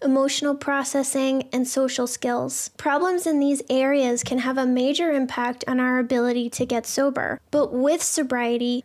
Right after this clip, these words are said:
many of our cognitive abilities will recover, while some issues may take a year or more. Research has found that problem drinkers favor short-term gratification at the expense of their future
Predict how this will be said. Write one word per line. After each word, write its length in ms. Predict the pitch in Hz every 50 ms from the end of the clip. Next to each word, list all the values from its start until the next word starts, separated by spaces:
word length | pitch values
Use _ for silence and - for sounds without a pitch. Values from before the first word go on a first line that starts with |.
| _ -
many 400 | 262 254 262 277 294 330 339 330
of 140 | 302 294 285
our 100 | 277 269
cognitive 600 | 277 - 262 254 254 247 247 247 254 254 233 254
abilities 640 | 254 240 - 247 247 240 247 240 254 240 240 - - - 233
will 240 | - 262 262 262 262
recover, 760 | 254 247 247 247 - - - 262 254 247 233 226 226 240 247 -
while 160 | - 254 269
some 320 | 254 - - 302 311 311
issues 560 | 294 285 285 - - 269 269 262 262 254 254 - - -
may 280 | 262 262 254 254 262
take 520 | 254 - - 254 254 254 247 247 - - -
a 100 | - 254
year 720 | 254 254 240 247 254 277 277 269 262 262 269 269 262 262 262 -
or 120 | 247 254
more. 440 | 240 233 233 226 214 - - 254 254 - _ _ - -
Research 500 | 285 302 330 320 - 359 359 359 349 -
has 180 | 370 359 349
found 320 | - - 277 262 269 269 269
that 180 | 262 254 262
problem 440 | - - 262 254 254 269 277 285 277
drinkers 460 | 269 269 262 262 - 262 262 254 254
favor 420 | - - 269 262 262 254 247 247 226
short-term 880 | - - - - 269 277 277 277 277 - - - 269 262 262 262 254
gratification 1160 | 254 - 240 247 247 247 247 - 247 240 254 - 262 269 262 254 - 262 240 240 233 240 254 - -
at 220 | 269 285 262 269
the 160 | 330 330 339
expense 480 | 320 330 - - 277 269 262 262 254 -
of 140 | 254 247 247
their 120 | 240 240
future 640 | 240 - - 262 262 262 254 - 269 262 262 262